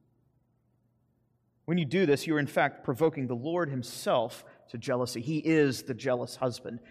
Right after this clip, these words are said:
We see this over and over again in the prophets, as Israel of old did the exact same thing.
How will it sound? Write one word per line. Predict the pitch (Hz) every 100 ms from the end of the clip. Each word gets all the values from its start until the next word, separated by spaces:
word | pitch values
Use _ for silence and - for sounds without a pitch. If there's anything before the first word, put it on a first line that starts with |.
| - -
We |
see | -
this | 170 127 -
over | - 180 165 156
and | 135 -
over | 170 165 151
again | 120 120
in | 113
the | 110
prophets, | - - - - - - _ _ _ _ _ -
as | 123
Israel | 175 160 165
of | 151 123
old | 143 131
did | 147 131
the | 127
exact | 113 - 214 -
same | - 160 147
thing. | 139 143 127 113